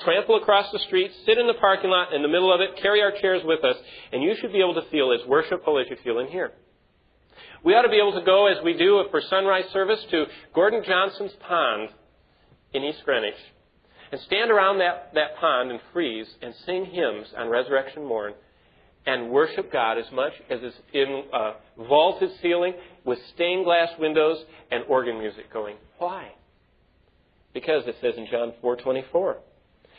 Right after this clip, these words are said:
"God is spirit, and those who worship him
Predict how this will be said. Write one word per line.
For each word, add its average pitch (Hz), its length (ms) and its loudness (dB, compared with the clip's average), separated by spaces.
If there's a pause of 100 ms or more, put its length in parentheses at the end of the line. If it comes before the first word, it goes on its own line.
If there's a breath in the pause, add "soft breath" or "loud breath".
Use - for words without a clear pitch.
(400 loud breath)
"God 131 540 4 (340)
is 180 140 0 (240)
spirit, 233 400 -4 (720 loud breath)
and 175 200 0
those 220 320 8
who 233 120 2
worship 226 500 6
him 165 240 0